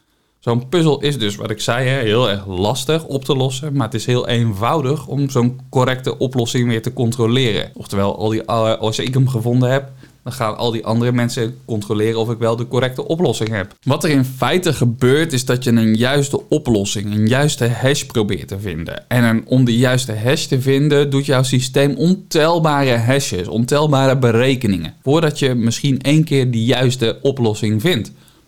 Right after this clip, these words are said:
Als je een puzzel oplost als miner, ben jij degene die dat blok in het netwerk mag gaan brengen.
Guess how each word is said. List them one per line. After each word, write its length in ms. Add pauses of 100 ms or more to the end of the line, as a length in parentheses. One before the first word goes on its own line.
(100)
Als 200
je 100
een 200
puzzel 380
oplost 440
als 140
miner, 580
ben 220
jij 240
degene 580
die 140
dat 280
blok 380
in 140
het 200
netwerk 440
mag 160
gaan 180
brengen. 320